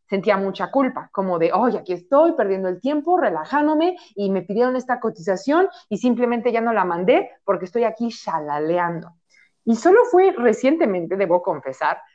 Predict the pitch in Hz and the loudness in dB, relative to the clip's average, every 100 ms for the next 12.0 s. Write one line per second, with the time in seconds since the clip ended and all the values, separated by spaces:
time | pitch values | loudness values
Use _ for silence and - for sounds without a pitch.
0 | _ 240 240 240 247 240 302 349 320 - | _ 0 0 2 0 2 4 4 2 0
1 | 196 202 196 180 170 - 285 277 - 262 | 0 0 0 -4 -8 -6 -4 -2 0 0
2 | 185 185 180 185 190 214 202 320 - _ | 0 -2 -4 -4 -2 0 0 -2 -4 _
3 | _ - 208 220 220 220 247 285 254 254 | _ -4 0 0 -2 -4 -2 2 0 0
4 | 185 - _ _ - 196 196 196 190 190 | -4 -6 _ _ -8 -4 -2 -2 -4 -6
5 | 185 _ - 269 415 427 - 190 180 294 | -8 _ -6 0 0 -2 -6 0 2 0
6 | - - 202 208 214 214 254 233 233 220 | -4 -4 0 0 -2 0 0 0 -2 -4
7 | - 170 160 - 233 240 - 180 190 185 | -2 -2 -2 -2 -2 -2 -4 -4 -2 0
8 | 175 196 220 180 156 156 151 185 202 202 | 0 0 0 0 -2 -6 -8 -4 -4 -4
9 | 185 175 190 214 220 220 226 240 277 302 | -4 -4 -4 -4 -2 0 0 0 -2 -4
10 | 233 180 202 214 226 196 175 185 202 208 | -8 -4 -2 0 -2 -2 -2 -2 -2 -2
11 | 185 156 147 143 135 _ 202 202 - | -4 -6 -6 -6 -8 _ -4 -4 -4